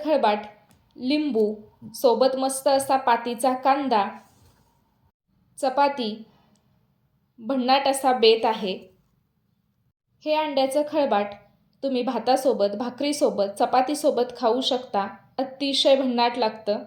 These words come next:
कशी वाटली आजची रेसिपी? आवडली ना? मग पटकन व्हिडिओला लाईक करा, शेअर करा, कमेंट करा आणि तुमची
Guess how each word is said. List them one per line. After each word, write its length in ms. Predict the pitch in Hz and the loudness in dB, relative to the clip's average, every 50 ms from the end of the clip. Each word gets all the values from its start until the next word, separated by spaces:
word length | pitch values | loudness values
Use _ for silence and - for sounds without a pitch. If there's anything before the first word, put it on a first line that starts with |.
| - - _ _ _ _ _ _ _ _ _ _ _ _ _ _ _ _ _ _ _ _ _ _ _ _ _ _ _ _ _ - | -18 -20 _ _ _ _ _ _ _ _ _ _ _ _ _ _ _ _ _ _ _ _ _ _ _ _ _ _ _ _ _ -4
कशी 240 | 311 285 285 285 - | -2 -2 -2 -2 -2
वाटली 300 | 370 330 320 - 320 339 | -4 -4 -4 -4 -4 -4
आजची 300 | 311 294 294 - - 349 | -4 -4 -6 -6 -8 -8
रेसिपी? 760 | 320 311 311 320 320 320 311 285 277 277 277 - - - - _ _ - | -6 -6 -6 -6 -8 -8 -10 -10 -10 -12 -14 -16 -20 -20 -20 _ _ -8
आवडली 400 | - 240 269 302 277 311 294 311 | -2 0 0 0 0 -2 -4 -6
ना? 220 | 294 285 262 262 262 - - - - - _ _ - | -6 -6 -6 -6 -8 -10 -14 -18 -20 -20 _ _ -12
मग 180 | 269 262 262 262 | -12 -10 -8 -4
पटकन 360 | 311 285 285 277 - 392 415 | -4 -4 -4 -4 -8 -8 -6
व्हिडिओला 440 | 415 381 349 349 339 339 349 330 330 | -6 -6 -4 -2 -2 -2 -2 -2 -4
लाईक 300 | 330 302 294 320 - - | -4 -4 -4 -6 -6 -4
करा, 260 | 311 294 285 277 294 285 - - | -4 -4 -2 -2 -4 -6 -8 -12
शेअर 340 | - - 349 330 311 311 - | -12 -8 -4 -2 -2 -2 -2
करा, 300 | 311 311 294 277 277 269 | -4 -4 -4 -4 -4 -4
कमेंट 680 | 269 - - - - 320 311 320 330 349 403 427 - - | -4 -8 -10 -8 -6 -6 -4 -4 -4 -6 -6 -8 -8 -6
करा 240 | 349 285 262 262 277 - - - - - - - _ - | -6 -4 -4 -6 -6 -8 -12 -16 -18 -20 -20 -20 _ -12
आणि 320 | 254 262 302 311 311 311 | -10 -8 -8 -8 -8 -8
तुमची 680 | 359 320 320 320 311 320 349 294 330 - - - - | -8 -6 -4 -4 -4 -4 -6 -8 -8 -12 -14 -16 -20